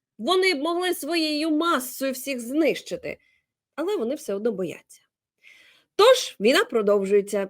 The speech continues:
і проти цього ніхто не басу-, не бастує. Але Росія — це сировинна держава. Вона таку була до повномасштабної війни,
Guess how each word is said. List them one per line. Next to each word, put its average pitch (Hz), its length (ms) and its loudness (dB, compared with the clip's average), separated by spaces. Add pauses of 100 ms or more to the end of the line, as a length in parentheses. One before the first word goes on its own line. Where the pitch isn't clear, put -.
і 214 180 -2
проти 226 320 -2
цього 330 580 2
ніхто 196 280 -6
не 262 100 -2
басу-, 262 440 -6
не 233 180 2
бастує. 262 540 -4 (260)
Але 269 260 4
Росія — 294 520 2
це 294 220 0
сировинна 254 840 2
держава. 214 540 0 (340)
Вона 269 140 4
таку 262 220 -6
була 247 280 2
до 208 320 4
повномасштабної 302 680 4
війни, 175 360 -4